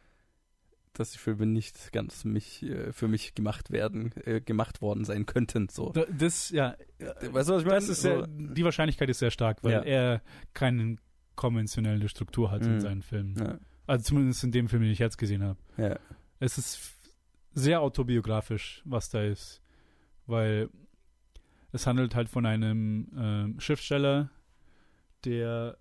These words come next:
Speaker 2: mit einer, mit einer Dolmetscherin nach Italien gekommen ist. Ich kann mich nicht mehr, ich kann mich nicht mehr erinnern, für wel-, welcher Grund das war.
Speaker 1: <laughs>
Speaker 2: Ich, es war eine Recherche für einen anderen sowjetischen Schriftsteller, einen noch älteren, der in den achtzehnten Jahrhundert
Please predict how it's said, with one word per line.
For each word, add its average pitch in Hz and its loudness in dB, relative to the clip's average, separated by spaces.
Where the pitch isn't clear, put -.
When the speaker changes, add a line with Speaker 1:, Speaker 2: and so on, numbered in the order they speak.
Speaker 2:
mit 123 -6
einer, 117 0
mit 123 -6
einer 113 -2
Dolmetscherin 117 0
nach 117 -2
Italien 120 -2
gekommen 123 -2
ist. - -6
Ich - -16
kann 147 2
mich 139 2
nicht 131 4
mehr, 131 4
ich - -12
kann 147 2
mich 127 2
nicht 143 2
mehr 135 4
erinnern, 127 0
für - -6
wel-, 131 0
welcher 123 -2
Grund 135 0
das 113 -2
war. 117 0
Speaker 1:
<laughs> - -2
Speaker 2:
Ich, 135 -2
es 139 0
war 143 6
eine 135 4
Recherche 120 0
für 113 -2
einen 143 -2
anderen 175 6
sowjetischen 113 0
Schriftsteller, - 0
einen 151 4
noch 160 4
älteren, 113 2
der 123 0
in 123 0
den 123 -2
achtzehnten 139 -2
Jahrhundert 110 -2